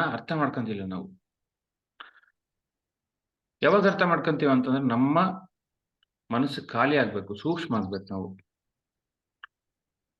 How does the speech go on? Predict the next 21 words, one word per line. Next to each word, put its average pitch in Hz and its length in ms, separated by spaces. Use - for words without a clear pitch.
ನಾವು 143 280
ಅರ್ಥ 117 200
ಮಾ-, 190 360
ಅನ್ಕೋಬೇಕು, 190 520
ನಾನು 123 280
ಈ 135 220
ಜನ್ಮ 131 320
ಕಲಿಯಕ್ 127 320
ಬಂದಿದ್ದೀನಿ, 110 400
ಆ 113 80
ಒಂದು 113 260
ಜ್ಞಾನದಲ್ಲೇ 143 540
ಜೀವಿಸ್ಬೇಕು. 147 440
ನಾನ್ 170 120
ಸುಮ್ನೆ 170 260
ಬಂದೆ, 170 400
ಹೋದೆ 170 280
ಅಂತಂದ್ರೆ 156 360
ಎದಕ್ 156 140
ಬಂತು 135 280
ಅಲ್ವಾ? 113 280